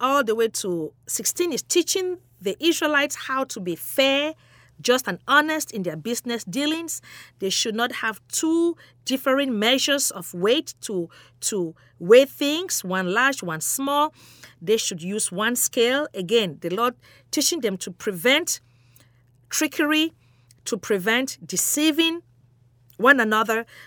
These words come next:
with regards to business dealings. I mentioned this earlier because some people, uh, think that they are smart. They have two or multiple types of scales to weigh something.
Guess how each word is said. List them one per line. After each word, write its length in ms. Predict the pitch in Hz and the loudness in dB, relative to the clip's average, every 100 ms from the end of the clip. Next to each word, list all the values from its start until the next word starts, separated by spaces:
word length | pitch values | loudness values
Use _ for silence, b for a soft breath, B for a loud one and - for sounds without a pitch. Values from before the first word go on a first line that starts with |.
| B | B
with 180 | 196 190 | -4 -4
regards 320 | 190 214 208 | -2 -4 -4
to 220 | - 165 165 b b | -6 -8 -10 b b
business 440 | 156 254 - 247 240 | -2 -2 0 -4 -2
dealings. 640 | 185 233 233 233 - - B B B - | -2 0 0 -2 -4 -10 B B B -6
I 120 | 190 | -2
mentioned 420 | 180 240 277 285 262 | 0 0 0 -2 -2
this 140 | - | -2
earlier 420 | 403 466 330 151 - b b b b b _ _ - 180 | 0 0 0 -2 -10 b b b b b _ _ -16 -8
because 320 | 202 226 208 | -4 -2 0
some 240 | - 294 | 0 0
people, 560 | - 453 - 233 220 - - | 2 2 2 0 0 -4 -10
uh, 220 | 208 185 | -10 -10
think 360 | 185 - 359 370 | -10 0 0 2
that 120 | 262 | 0
they 100 | 226 | 0
are 60 | 185 | -2
smart. 580 | - 359 415 349 349 - B B B B | -2 -2 0 0 -2 -8 B B B B
They 340 | 180 240 294 311 | 2 6 6 4
have 300 | 285 254 - _ _ _ - | 0 -2 -4 _ _ _ -8
two 560 | - 392 392 403 403 - _ - | 0 2 4 2 0 -6 _ -10
or 180 | 226 | -4
multiple 500 | 202 247 294 294 330 | 0 0 0 -4 -6
types 320 | 294 247 240 - | -4 -2 -2 -6
of 80 | |
scales 460 | - - 359 302 285 | -8 -4 0 0 -2
to 120 | - | -6
weigh 580 | 220 190 262 302 202 165 | -6 0 2 4 2 0
something. 460 | - 254 254 196 | -2 0 0 -4